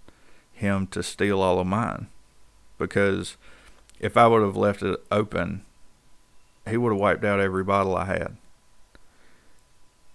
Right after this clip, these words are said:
And so there was one morning I had worked,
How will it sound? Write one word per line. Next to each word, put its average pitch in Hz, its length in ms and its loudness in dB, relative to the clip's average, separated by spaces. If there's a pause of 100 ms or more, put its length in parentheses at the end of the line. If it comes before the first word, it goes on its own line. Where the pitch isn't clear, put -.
And 98 160 -6
so 98 540 0 (840)
there 110 160 0
was 107 160 0
one 120 240 0
morning 107 400 0
I 95 160 -2
had 90 160 -6
worked, 95 560 -4